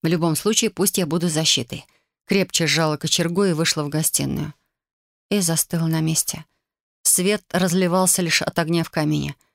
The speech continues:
Он сотворил зловещие тени, которые танцевали и ползли по стенам, потолку. Они опасными вспышками искрились в подвесках хрустальных люстр, настольных ламп. Но самое ужасное —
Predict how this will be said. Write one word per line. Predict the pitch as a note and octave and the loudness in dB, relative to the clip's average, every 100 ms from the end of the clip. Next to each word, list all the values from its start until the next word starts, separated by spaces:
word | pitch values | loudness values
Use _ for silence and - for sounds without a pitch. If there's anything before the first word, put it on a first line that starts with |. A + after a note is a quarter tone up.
| _ _ _ _ - | _ _ _ _ 0
Он | F#3 F#3+ | 2 2
сотворил | F#3+ - F3 F3+ E3+ | 0 -2 0 2 2
зловещие | E3+ E3 E3 - | 2 2 0 0
тени, | D#3+ - F#3 D3+ | -2 0 2 0
которые | D3 D3+ E3 | -2 0 -2
танцевали | D#3 D#3+ - E3 F#3 F3+ D#3+ - - _ | 0 2 2 2 0 0 -2 -6 -20 _
и | F3+ | -2
ползли | - F3 E3+ F#3 F3 | 2 2 2 2 0
по | D#3 | 0
стенам, | - - F#3 D#3 | 0 0 0 0
потолку. | D#3 E3+ E3+ - F3 - - _ _ | 0 0 -2 -2 -2 -2 -16 _ _
Они | E3 E3+ | 0 0
опасными | E3+ G3 - F#3+ | 0 0 2 0
вспышками | F3+ - A3 - F#3 F#3+ | 0 0 0 0 0 2
искрились | - - G#3+ F#3+ - | 0 0 2 2 0
в | |
подвесках | F3 E3+ F#3 - F3+ | 0 0 0 0 -4
хрустальных | - F3 F3+ F3 E3+ - | 0 0 2 2 0 0
люстр, | D3+ E3 - D3+ - - _ | 0 0 -2 -8 -14 -20 _
настольных | E3+ - G3 G3 F#3+ | 0 0 0 0 0
ламп. | D#3+ D#3+ D#3+ - _ _ _ _ | 0 0 -2 -6 _ _ _ _
Но | F3+ | 0
самое | F3+ G#3+ E3 D3 | 2 2 0 -2
ужасное — | D3 D3+ - D#3 D3+ | -2 -2 -4 -6 -12